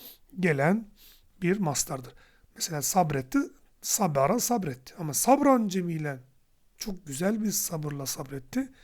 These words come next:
derken onun evet gerçekten sabrettiğini ifade etmiş oluyor.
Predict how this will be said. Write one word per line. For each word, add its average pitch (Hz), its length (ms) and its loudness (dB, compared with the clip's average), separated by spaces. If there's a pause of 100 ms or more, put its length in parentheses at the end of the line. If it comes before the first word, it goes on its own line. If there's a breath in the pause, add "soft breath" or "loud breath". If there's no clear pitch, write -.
(440 soft breath)
derken 202 280 -6
onun 185 360 -2 (580 loud breath)
evet 151 280 -8
gerçekten 196 600 -2
sabrettiğini 165 760 -4
ifade 151 400 -6
etmiş - 280 -6
oluyor. 147 240 -4